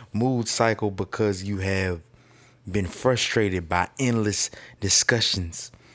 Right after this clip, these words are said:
that go nowhere, you can be sure that you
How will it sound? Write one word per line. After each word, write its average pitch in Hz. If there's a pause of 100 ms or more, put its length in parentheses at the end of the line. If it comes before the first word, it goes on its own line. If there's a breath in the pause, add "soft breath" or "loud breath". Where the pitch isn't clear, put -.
(380 loud breath)
that 104
go 113
nowhere, 101 (1600 loud breath)
you 143
can 127
be 104
sure 131
that 98 (580)
you 131